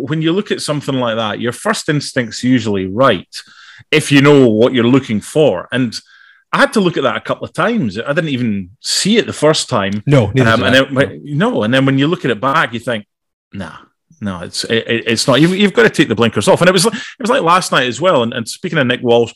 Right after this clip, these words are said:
Speaker 1: and then the referee last night at Ross County against Celtic, f-, fans just now claim for everything 'cause players claim for everything.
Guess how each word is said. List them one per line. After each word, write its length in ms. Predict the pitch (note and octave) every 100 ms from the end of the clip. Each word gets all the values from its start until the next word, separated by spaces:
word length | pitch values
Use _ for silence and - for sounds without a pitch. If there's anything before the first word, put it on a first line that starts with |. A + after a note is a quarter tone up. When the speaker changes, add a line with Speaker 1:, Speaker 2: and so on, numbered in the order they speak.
| - - - A2+
Speaker 1:
and 100 | A#2+
then 240 | A#2 A2+
the 120 | A2
referee 320 | A#2+ B2 B2 A2+
last 320 | G#2+ A2+ A#2+
night 140 | A2
at 80 | A2
Ross 200 | A2+ A2
County 360 | - A2+ G#2+ G#2+
against 340 | F#2+ G2+ G2
Celtic, 400 | - A#2 A2+ G#2 - - - - - _ _ _ _
f-, 40 |
fans 500 | - - - F#3 A#3
just 160 | A3+ -
now 80 | D3+
claim 260 | - D#3
for 160 | B2 A2
everything 440 | C3 E3 - F2 -
'cause 140 | -
players 360 | - G#3+ C4 -
claim 260 | - A#2+
for 180 | - G2+
everything. 420 | F#2+ F2 - F2+